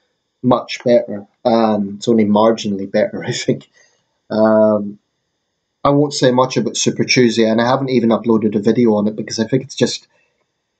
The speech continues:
it's boring in the sense that it's predictable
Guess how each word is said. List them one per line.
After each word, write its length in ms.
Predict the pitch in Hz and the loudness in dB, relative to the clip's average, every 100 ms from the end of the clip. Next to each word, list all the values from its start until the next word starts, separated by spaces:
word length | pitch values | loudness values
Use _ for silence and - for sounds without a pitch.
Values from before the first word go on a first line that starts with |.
| _ | _
it's 140 | 143 139 | -2 0
boring 480 | - 151 180 156 135 | 2 4 4 2 0
in 80 | |
the 80 | 120 | 0
sense 340 | 110 117 110 - | 0 0 0 -2
that 140 | - | -4
it's 100 | 117 | -6
predictable 880 | - 107 135 143 - - 104 110 | -8 -4 -2 -2 -6 -2 -2 -2